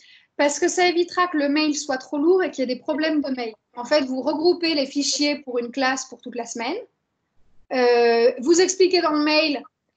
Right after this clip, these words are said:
dans la langue, hein, de, des parents d'élèves, qu'est-ce qu'il va falloir faire. Vous leur dites, voilà, pour les fichiers, il faut télécharger ici. C'est un lien sûr, hein, et comme ça, ce sera clair pour eux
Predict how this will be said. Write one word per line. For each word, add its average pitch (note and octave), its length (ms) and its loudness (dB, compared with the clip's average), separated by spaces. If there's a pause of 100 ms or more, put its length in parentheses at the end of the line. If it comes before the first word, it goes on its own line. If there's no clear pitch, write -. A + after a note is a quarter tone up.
(320)
dans B3+ 160 0
la C#4 180 4
langue, C#4+ 320 2
hein, A#3 200 -4
de, A3 440 -8
des G#3+ 180 -2
parents B3+ 280 -4
d'élèves, B3+ 420 -2 (640)
qu'est-ce E4+ 240 0
qu'il C#4+ 160 -2
va C4+ 100 2
falloir B3+ 400 -2
faire. C4 600 -4 (520)
Vous C4 160 -4
leur D4+ 160 4
dites, C#4+ 240 0
voilà, C#4+ 400 2
pour D4+ 80 -6
les C#4 100 -4
fichiers, C#4 380 -8
il B3+ 100 -6
faut A#3+ 140 -12
télécharger B3+ 680 -4
ici. D4 520 0 (440)
C'est A#3+ 240 -6
un A#3+ 80 -4
lien G#3+ 220 -6
sûr, D4+ 460 0
hein, C#4+ 380 0
et B3+ 120 2
comme C4+ 160 2
ça, E4 500 2
ce - 140 -10
sera C4 200 -6
clair E4+ 300 -2
pour D4+ 220 -6
eux F4+ 100 0